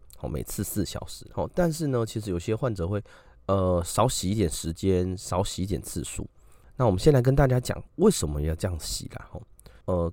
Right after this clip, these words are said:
之前可能跟大家介绍过，诶，洗肾叫做什么？肾脏替代疗法啦。所以肾脏替代疗法就是把你肾脏不够的地方呢，我们人为帮你补足。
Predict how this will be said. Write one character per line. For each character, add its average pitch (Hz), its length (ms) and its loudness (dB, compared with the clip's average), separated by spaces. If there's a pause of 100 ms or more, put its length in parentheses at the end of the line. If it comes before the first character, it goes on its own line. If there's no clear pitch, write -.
之 175 140 -2
前 87 200 0
可 82 140 -4
能 80 100 0
跟 92 140 -2
大 107 80 0
家 98 80 0
介 92 160 -2
绍 85 180 -4
过， 82 200 -4 (100)
诶， 139 80 -4
洗 - 300 -6
肾 104 200 2
叫 92 120 2
做 90 120 0
什 - 120 -6
么？ 55 120 -10 (380)
肾 120 320 0
脏 104 220 -4
替 92 240 2
代 90 180 -4
疗 69 220 -8
法 - 240 -8
啦。 - 180 -12 (420)
所 - 120 0
以 131 40 6
肾 175 140 2
脏 160 140 4
替 143 160 2
代 139 100 6
疗 95 120 6
法 78 140 -2
就 85 140 0
是 92 80 -2 (180)
把 101 220 0
你 127 320 -2
肾 117 300 0
脏 101 220 -2
不 - 200 -4
够 - 160 0
的 - 100 -6
地 92 160 -2
方 78 240 -6
呢， 73 160 -6
我 - 60 -10
们 78 180 -6
人 92 200 -2
为 80 160 0
帮 82 180 -4
你 85 60 -4
补 - 240 -4
足。 - 180 -8